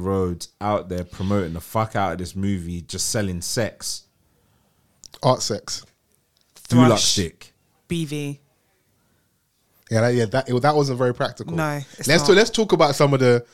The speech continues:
Speaker 2: the things in the, in the film we didn't like. Like, when you really check it, yeah, my man's just a stalker.
Speaker 3: Like,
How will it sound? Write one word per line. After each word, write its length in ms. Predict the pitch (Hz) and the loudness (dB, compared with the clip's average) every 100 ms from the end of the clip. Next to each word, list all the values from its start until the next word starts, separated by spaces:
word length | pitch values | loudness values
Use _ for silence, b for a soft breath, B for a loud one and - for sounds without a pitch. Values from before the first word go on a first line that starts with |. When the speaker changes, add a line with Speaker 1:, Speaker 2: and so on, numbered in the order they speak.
| b | b
Speaker 2:
the 80 | - | -8
things 260 | 120 147 127 | -2 0 0
in 80 | 127 | -2
the, 220 | 131 117 | -2 -6
in 100 | 135 | -4
the 80 | 123 | -4
film 180 | - 127 | -2 -2
we 80 | 120 | 0
didn't 160 | 113 | -2
like. 240 | 113 104 - | -2 -2 -2
Like, 220 | 110 104 _ B B B B B _ | -4 -4 _ B B B B B _
when 160 | 156 | 2
you 60 | 185 | 4
really 160 | 208 190 | 0 0
check 240 | 202 190 | 0 -2
it, 40 | 123 | -4
yeah, 80 | |
my 200 | 110 151 | -4 -4
man's 180 | 269 214 | -4 -2
just 140 | 165 143 | -2 -2
a 40 | |
stalker. 460 | - 190 269 - - B B B _ | -2 -2 -2 -4 -8 B B B _
Speaker 3:
Like, 520 | 180 202 202 - - | -4 -2 -2 -6 -14